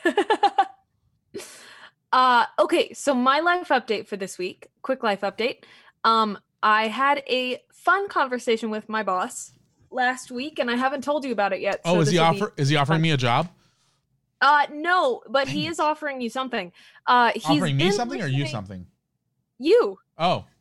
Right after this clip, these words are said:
Speaker 1: Um, he wants to, he wants to be your friend 'cause he thinks that you guys would get along well.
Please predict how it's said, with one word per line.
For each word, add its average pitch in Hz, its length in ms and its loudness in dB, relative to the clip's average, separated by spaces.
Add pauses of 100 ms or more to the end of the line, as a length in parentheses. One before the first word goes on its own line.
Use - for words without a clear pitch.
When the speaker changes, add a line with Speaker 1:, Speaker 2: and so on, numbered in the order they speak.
(600)
Speaker 1:
Um, 285 240 2
he 302 180 -4
wants 339 300 -4
to, 370 220 -6
he 285 160 -8
wants 311 300 -8
to 339 80 -8
be 311 80 -8
your 277 140 -6
friend 220 240 -8
'cause 208 180 -16
he 208 100 -18
thinks 226 260 -10
that 220 320 -10
you 208 160 -18 (100)
guys 202 380 -8
would 196 240 -18
get 208 140 -6
along 196 300 -10
well. 180 220 -8